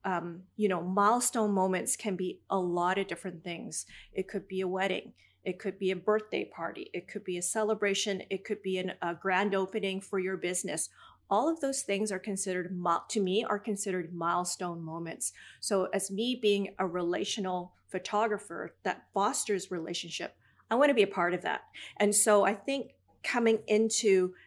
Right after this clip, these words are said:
that, um, uh, that, uh, that initial discussion with your clientele and educating in, them on that kind of sets them up for the fact that,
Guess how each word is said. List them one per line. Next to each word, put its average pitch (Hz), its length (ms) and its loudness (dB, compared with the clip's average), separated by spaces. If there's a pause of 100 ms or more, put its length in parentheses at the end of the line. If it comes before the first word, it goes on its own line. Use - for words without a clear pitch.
that, 185 320 0 (240)
um, 175 400 -2 (300)
uh, 190 160 -2
that, - 240 0 (280)
uh, 180 220 -4 (320)
that - 220 0
initial 202 840 0
discussion 220 640 -2
with 202 160 -6
your 175 80 -8
clientele 185 600 -2
and 196 240 -2
educating 254 560 -4
in, 269 220 -4 (140)
them 233 300 0
on 214 200 2
that 214 180 0
kind 254 160 -4
of 247 80 -2
sets - 380 0
them 202 200 2
up - 180 0
for 196 140 -2
the 180 120 -4
fact 180 280 -4
that, - 160 -4